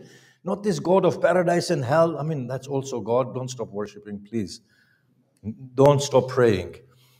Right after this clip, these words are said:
I'm gonna talk about this later on. Not today, in a few days' time. But that is the intimate bonding that we have with God. Now, we are recapping from yesterday. We stated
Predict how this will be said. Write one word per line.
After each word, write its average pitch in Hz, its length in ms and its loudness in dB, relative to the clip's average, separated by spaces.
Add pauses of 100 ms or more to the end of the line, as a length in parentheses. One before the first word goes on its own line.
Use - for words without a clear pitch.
(200)
I'm 104 120 -4
gonna 110 160 0
talk 139 220 4
about 113 220 6
this 117 180 -2
later 117 300 0
on. 101 240 -2 (380)
Not 127 180 -2
today, 123 240 -2
in 117 80 -2
a 107 40 -2
few 117 200 -4
days' 107 220 -4
time. 95 260 -8 (960)
But 113 140 -14
that 147 400 -6
is 113 160 -8
the 117 140 -8
intimate 127 500 -6
bonding 143 440 -2
that 113 140 -4
we 110 140 -2
have 127 260 -2
with 123 380 -2
God. 120 340 -8 (380)
Now, 156 100 2
we 185 100 4
are 180 60 4
recapping 165 480 2
from 135 160 0
yesterday. 123 460 -2 (520)
We 147 120 4
stated 156 680 2